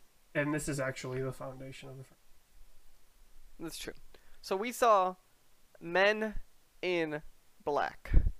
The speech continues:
Speaker 2: First off, first question, right? I appreciate they starred a minority,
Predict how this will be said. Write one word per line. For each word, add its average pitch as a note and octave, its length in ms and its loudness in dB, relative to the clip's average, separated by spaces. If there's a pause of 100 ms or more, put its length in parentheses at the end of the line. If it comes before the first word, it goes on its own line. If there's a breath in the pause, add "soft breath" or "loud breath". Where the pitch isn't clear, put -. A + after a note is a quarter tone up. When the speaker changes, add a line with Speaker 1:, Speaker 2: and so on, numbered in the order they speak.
(140)
Speaker 2:
First A#3+ 280 6
off, A3+ 280 4 (240)
first G#3 240 2
question, D3 300 0
right? D3+ 160 0 (140)
I E3+ 100 6
appreciate G#3 400 2
they F3+ 120 2
starred E3+ 240 2
a E3 40 0
minority, D#3 540 0